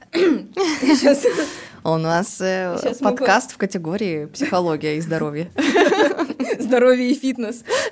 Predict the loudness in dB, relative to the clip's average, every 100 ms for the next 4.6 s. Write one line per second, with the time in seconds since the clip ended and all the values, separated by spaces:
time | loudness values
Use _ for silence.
0 | 2 4 4 0 0 -2 -4 -8 -8 -8
1 | -10 -12 -10 -12 -16 _ _ _ -10 -8
2 | -8 -6 -4 -2 -2 -2 -4 -4 -8 -8
3 | -2 0 2 -2 -6 -18 -20 -20 -20 _
4 | -8 -2 0 0 0 -2